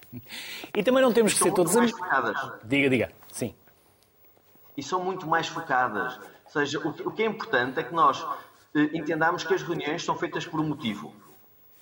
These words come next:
Speaker 1: E por isso não faz nenhum sentido acabar quando esse motivo não está, não está atingido. O, o que é importante é que, com o tempo, nós irmos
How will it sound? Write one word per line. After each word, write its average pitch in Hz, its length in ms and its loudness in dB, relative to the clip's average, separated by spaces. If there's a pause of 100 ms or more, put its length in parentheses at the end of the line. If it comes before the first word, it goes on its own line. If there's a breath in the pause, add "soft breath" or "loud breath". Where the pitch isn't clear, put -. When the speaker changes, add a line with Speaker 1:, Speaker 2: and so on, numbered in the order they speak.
(120)
Speaker 1:
E 127 60 -8
por 156 120 -2
isso - 160 -6
não 170 100 2
faz 196 220 2
nenhum 170 140 -4
sentido 135 320 -2
acabar 151 440 2
quando 175 160 0
esse 170 140 -6
motivo 160 300 -8
não 175 100 0
está, 175 600 0 (200)
não 160 200 2
está 165 420 2
atingido. 175 720 -2 (1200)
O, 135 60 2 (120)
o 147 60 -2
que - 80 0
é 220 60 4
importante 175 360 0
é 117 40 2
que, - 80 -2
com 165 120 2
o 156 40 0
tempo, 196 320 0
nós 196 180 0
irmos 196 300 -6